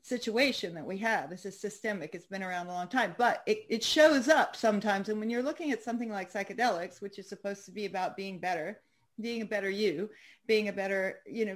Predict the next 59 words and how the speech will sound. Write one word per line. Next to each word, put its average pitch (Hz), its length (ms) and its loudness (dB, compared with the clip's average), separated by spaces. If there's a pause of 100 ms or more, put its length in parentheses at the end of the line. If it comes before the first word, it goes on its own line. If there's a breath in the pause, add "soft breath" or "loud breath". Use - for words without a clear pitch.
being 269 160 0
a 254 60 0
better 202 200 -2
human 208 340 -4
being 196 420 -2 (420 loud breath)
for 214 180 2
others 240 380 4
and 240 240 2
for 247 160 0
yourself, 151 480 -4 (220)
uh, 208 180 -4
y-, 214 220 -10
you 262 140 2
know, 233 140 4
we 233 220 0
profess 277 480 -2
to 269 120 -6
be 226 200 -4
woke 214 440 0
or 190 160 -2
enlightened, 220 540 0
so 190 160 -10
we 220 140 -8
should 226 220 -10
do 247 100 -4
better 311 380 2 (320)
than 220 160 -4
have 208 220 -6
a 220 60 -2
bunch 196 240 -4
of 208 100 -6
white 202 240 -2
men 180 200 -4
up 185 120 -10
on 220 60 -6
the 247 80 0
stage 247 440 2
or 247 120 2
a 254 60 2
bunch 269 260 2
of 247 180 -6
whatever 254 560 0
on 170 200 -4
the 170 80 -10
stage. 170 400 -10
It 208 200 -6
would, 226 180 -4
in 233 380 -4
a 240 80 -2
different 240 320 -6
alternate 226 440 -6
universe, 226 460 -2
maybe 208 240 -8
it 214 140 -6
could 240 140 -8
have 240 100 -8
been 247 140 -4
all 247 240 -2
women 240 440 -2